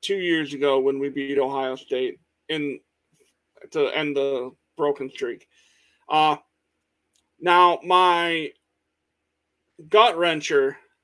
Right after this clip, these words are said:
was at the toilet bowl,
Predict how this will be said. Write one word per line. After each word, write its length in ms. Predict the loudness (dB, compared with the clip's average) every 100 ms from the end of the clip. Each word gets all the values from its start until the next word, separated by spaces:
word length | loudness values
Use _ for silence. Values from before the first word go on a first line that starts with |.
| _ _ _ _ -20 _ _ _
was 840 | -6 -2 -2 -2 -2 -6 -10 -20 -20 _ _ _ _ _ _ _ _ _ _ _ _ -8
at 300 | -2 -2 -2
the 320 | 2 2 2 -4 _ _
toilet 420 | -2 2 2 0 -2
bowl, 400 | -2 -2 -6